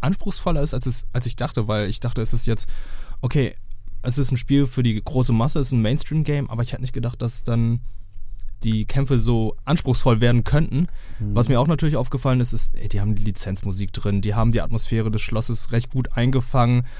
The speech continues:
Speaker 1: Also du läufst da herum und es ist wirklich dieses Harry Potter-Feeling, wie sich dann sich die Fans gewünscht haben. Aber was gefehlt hat, ist natürlich Quidditch. Also du hast zwar das Quidditch-Feld da gehabt,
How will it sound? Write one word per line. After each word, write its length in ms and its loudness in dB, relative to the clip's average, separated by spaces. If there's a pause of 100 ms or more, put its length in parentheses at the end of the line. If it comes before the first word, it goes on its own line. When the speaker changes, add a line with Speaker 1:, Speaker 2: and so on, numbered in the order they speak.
(140)
Speaker 1:
Also 220 2
du 120 2
läufst 300 4
da 80 2
herum 380 4
und 420 0
es 120 -2
ist 200 0
wirklich 280 2
dieses 340 0
Harry 180 4
Potter-Feeling, 640 4
wie 120 2
sich 180 0
dann 160 0
sich 180 -2
die 120 -2
Fans 400 2
gewünscht 400 2
haben. 280 2 (680)
Aber 580 4
was 180 2
gefehlt 320 0
hat, 220 -2 (200)
ist 180 -2
natürlich 300 0
Quidditch. 380 -2
Also 200 0
du 100 0
hast 260 -2
zwar 140 0
das 180 0
Quidditch-Feld 640 0
da 120 2
gehabt, 300 2